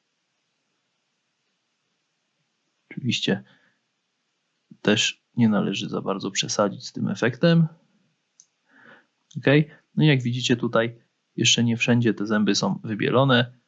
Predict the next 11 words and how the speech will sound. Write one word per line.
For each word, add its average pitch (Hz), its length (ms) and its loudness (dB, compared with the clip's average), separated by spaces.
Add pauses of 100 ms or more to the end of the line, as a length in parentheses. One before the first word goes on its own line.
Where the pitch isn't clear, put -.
(600)
ale 113 180 4
żeby 107 220 -2
to 92 120 -6
zrobić, 113 420 -4 (340)
przesuniemy 107 580 2
sobie - 280 -8
tutaj - 460 -4 (1300)
ten 98 220 4
suwaczek. 127 880 0 (1800)
Przesuniemy - 640 -6
go - 300 -16